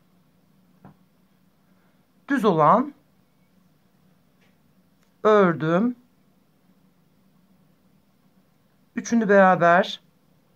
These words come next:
kestim. Buraya bir parmak şekli, e, şu şöyle yuvarlak oval görüntüsünü vermek için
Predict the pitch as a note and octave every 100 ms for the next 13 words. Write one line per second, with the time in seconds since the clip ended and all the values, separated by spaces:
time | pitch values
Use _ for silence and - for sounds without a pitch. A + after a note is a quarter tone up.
0 | _ _ _ _ _ _ _ _ - G#3
1 | G3+ - E3+ G#3 B3+ D#4+ B3+ - A3+ A3
2 | A#3+ B3 - B3 F#3 E3 C#3 - _ E3
3 | E3+ D#3+ D#3 - G3+ G3 - G3+ F#3+ F3
4 | F3 F3 F3 F3+ - E3+ F3+ F#3+ E3+ D#3+
5 | D#3 - G#3 F#3 F3 F#3+ G3+ - D3+